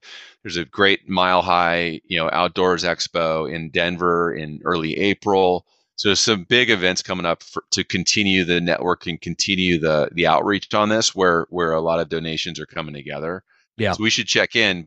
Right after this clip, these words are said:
Speaker 1: But listeners, if they wanna follow what's happening, Lilith, like, on a daily and weekly basis, C R W M on Instagram,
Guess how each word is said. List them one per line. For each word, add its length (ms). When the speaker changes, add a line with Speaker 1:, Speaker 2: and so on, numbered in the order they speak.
Speaker 1:
But 300
listeners, 920
if 160
they 100
wanna 320
follow 680
what's 240
happening, 760
Lilith, 460
like, 180
on 120
a 80
daily 500
and 100
weekly 280
basis, 560
C 300
R 100
W 420
M 380
on 460
Instagram, 800